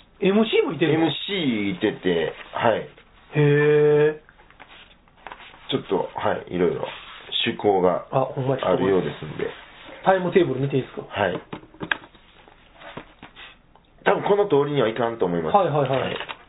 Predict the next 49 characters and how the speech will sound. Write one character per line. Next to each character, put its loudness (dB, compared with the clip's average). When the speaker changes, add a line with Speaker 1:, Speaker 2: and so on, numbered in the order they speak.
Speaker 2:
<clears throat> -6
三 4
月 2
三 2
十 0
一 -2
日、 -4
え -8
ー、 -16
大 2
丸 0
心 -2
斎 4
橋 0
劇 0
場。 4
あ 4
と 2
ち 0
ょ 2
っ -2
と 4
だ 2
け -2
チ -14
ケ 4
ッ -8
ト 0
あ 2
る -2
っ 0
て 4
言 -2
っ -18
て -16
ま -14
し -20
た。 4
Speaker 1:
あ、 8
な 4
る 0
ほ -4
ど、 0
な 2
る 0
ほ -16
ど。 -8
Speaker 2:
は -8
い。 -18